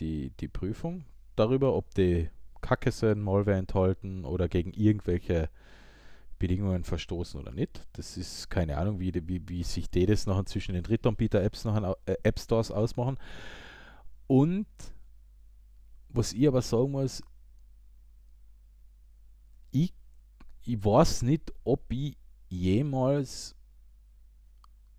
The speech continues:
einen Drittanbieter-Store nutzen würde. Weil der Grund, warum ich ja ha-, also jetzt nicht nur wegen, wegen der Bedienung und wegen der Hardware,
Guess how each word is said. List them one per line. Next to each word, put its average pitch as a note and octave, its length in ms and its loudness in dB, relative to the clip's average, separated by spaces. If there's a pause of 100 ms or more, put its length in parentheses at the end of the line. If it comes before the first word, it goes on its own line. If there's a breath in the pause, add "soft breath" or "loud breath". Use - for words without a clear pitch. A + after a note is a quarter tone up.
(680)
einen G2+ 180 -2
Drittanbieter-Store G2+ 1400 -2
nutzen G2 640 -6 (520)
würde. E2+ 1120 0 (1120)
Weil E2+ 560 4 (520 soft breath)
der G2+ 100 6
Grund, C3 320 0
warum A2 320 0
ich C3 280 0
ja A#2 240 8
ha-, G#2 140 2 (460)
also F2+ 220 2
jetzt F2+ 240 4
nicht G#2 160 0
nur G2 140 6
wegen, G2 320 6
wegen F#2 180 2
der F2 80 4
Bedienung G#2+ 580 0
und F#2+ 300 -4 (180)
wegen F#2+ 220 -2
der E2+ 160 4
Hardware, G2+ 580 4